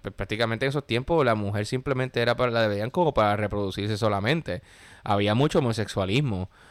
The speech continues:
había mucho bi-, bisexualismo, ¿entiendes? Pero, eh, o sea, en ningún lugar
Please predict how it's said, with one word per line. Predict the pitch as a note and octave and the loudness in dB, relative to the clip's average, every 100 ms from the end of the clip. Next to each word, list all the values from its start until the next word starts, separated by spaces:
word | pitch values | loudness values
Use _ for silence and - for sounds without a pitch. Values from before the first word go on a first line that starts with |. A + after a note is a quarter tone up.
| - | -4
había | G#2+ G2+ G2+ A#2 | 0 2 4 4
mucho | C3 D3 - D3+ A#2 | 4 4 4 4 4
bi-, | G#2 G#2+ - | 0 -4 -4
bisexualismo, | A2 G#2+ G2 G#2 G2 A#2 D#3 A2 | -4 -4 -4 -2 0 0 0 -2
¿entiendes? | G2 G#2 G2 F#2+ F2+ - _ _ _ _ - - | -2 -2 -2 -4 -6 -8 _ _ _ _ -20 0
Pero, | B2 A#2 A2 G2 - - - _ | 4 6 6 2 -6 -20 -20 _
eh, | - A#2 A2 G#2 - _ _ _ - | 0 2 2 0 -4 _ _ _ -10
o | |
sea, | - B2 A2 G2 | 2 6 6 4
en | A#2+ B2+ | 2 2
ningún | B2 A#2+ C3 | 0 2 4
lugar | D#3+ E3+ | 6 4